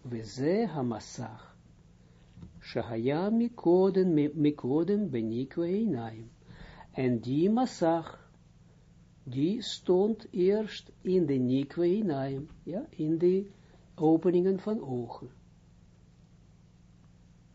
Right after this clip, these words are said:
Yaradata daalde nu af in, naar de P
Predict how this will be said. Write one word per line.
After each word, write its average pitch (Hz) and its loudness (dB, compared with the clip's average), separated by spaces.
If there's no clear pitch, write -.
Yaradata 233 6
daalde 202 2
nu 185 6
af 139 -6
in, 262 4
naar 233 4
de 254 4
P 208 4